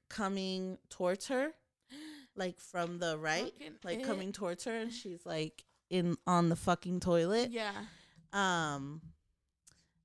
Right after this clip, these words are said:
Speaker 1: and then she said, like, it started moving, like, to the side, you know, not, like, directly in front of
Speaker 2: Yeah.
Speaker 1: her, or not she said, sorry, they said, um, it started moving, like, to the side, not, like, it stopped coming directly
Speaker 2: Mm-hmm.
Speaker 1: to her,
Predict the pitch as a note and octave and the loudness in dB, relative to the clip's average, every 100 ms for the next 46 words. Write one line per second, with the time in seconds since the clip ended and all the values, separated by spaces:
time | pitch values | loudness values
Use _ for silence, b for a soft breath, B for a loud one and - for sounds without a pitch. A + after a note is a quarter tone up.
0 | - G3 F#3+ F3+ F3+ F#3 - G3 - F3+ | -6 -2 0 2 2 0 -2 -6 -2 0
1 | E3+ E3+ E3 D#3+ - - D#3+ E3 E3+ D#3+ | 2 2 0 -2 -4 -2 0 0 -4 -4
2 | D#3+ D#3+ D3+ - - D#3 D#3+ - D#3+ B2+ | -6 -6 -6 -8 -8 -6 -4 2 2 2
3 | - - _ _ _ _ F3 E3 D#3 E3 | -4 -16 _ _ _ _ -4 -2 0 2
4 | D#3 - E3+ E3 - F3 D#3 - D#3 D#3 | 2 2 2 2 0 0 0 -2 -6 -6
5 | B3 E3+ F#3+ F3 D#3 E3+ D#3 - D#3 - | -2 0 2 2 0 -2 -2 -2 -4 -4
6 | C3+ D#3+ D3 C#3+ D3 - D3 - B B | -4 -2 -4 -2 -4 -2 -4 -4 B B
7 | B - - F3+ D3+ C#3+ B2 - F3 - | B -8 0 2 2 -2 -4 -6 -6 0
8 | F3+ F3 F3 E3+ E3 D#3+ D#3 - F3+ D#3+ | 2 2 0 -2 -2 -2 -6 -6 -6 -6
9 | - E3+ D#3 G3 G3 E3 - - E3+ E3 | -2 0 0 0 0 -2 -4 -4 -4 -2
10 | E3+ - F3 E3 - F#3 E3+ E3+ D#3+ D3 | -6 -2 0 0 -2 -4 -2 -2 -2 -2
11 | F3+ A#3 G3 G#3+ C4 D4 D#4 | -2 -4 -4 -2 0 0 -2